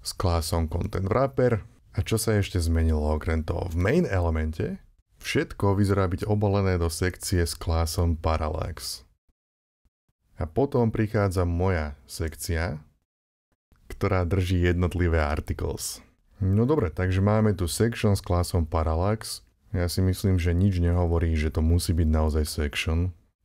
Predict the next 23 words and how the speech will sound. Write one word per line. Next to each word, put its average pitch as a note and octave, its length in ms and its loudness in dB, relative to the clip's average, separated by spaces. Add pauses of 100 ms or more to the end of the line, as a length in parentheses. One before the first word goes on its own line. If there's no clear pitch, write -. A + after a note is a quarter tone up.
(120)
Kľudne D#2+ 480 -2
by D#2+ 140 0
to E2+ 100 0
možno E2 240 2
mohol D#2+ 320 2
byť D2+ 160 -2
aj C#2+ 80 -4
div. E2+ 320 -2 (960)
Dôležité E2 560 0
je, E2+ 140 0
že - 20 0
bude E2+ 240 0
mať, D#2 480 -4
eh, E2 480 -2
class E2 400 -4
Parallax. G#2+ 800 -4 (380)
Do G#2 240 2
toho A2+ 400 2
presuniem F#2 480 2
svoju D#2+ 320 0
section. E2+ 640 -2 (640)
<laughs> - 1400 -10
A - 80 -4